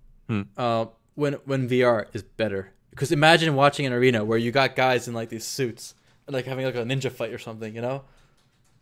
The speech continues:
Speaker 2: like, like, they're actually, like, moving. <laughs> No?
Speaker 1: Ah.
Speaker 2: Anyone? 'Cause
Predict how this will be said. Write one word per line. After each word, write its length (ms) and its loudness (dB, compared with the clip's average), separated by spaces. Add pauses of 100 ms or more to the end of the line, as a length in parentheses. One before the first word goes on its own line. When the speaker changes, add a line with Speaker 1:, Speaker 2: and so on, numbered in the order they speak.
(120)
Speaker 2:
like, 180 0
like, 160 -2
they're 140 4
actually, 440 4
like, 220 0
moving. 460 0 (200)
<laughs> 100 2 (1040)
No? 200 4
Speaker 1:
Ah. 480 8
Speaker 2:
Anyone? 320 6 (960)
'Cause 180 0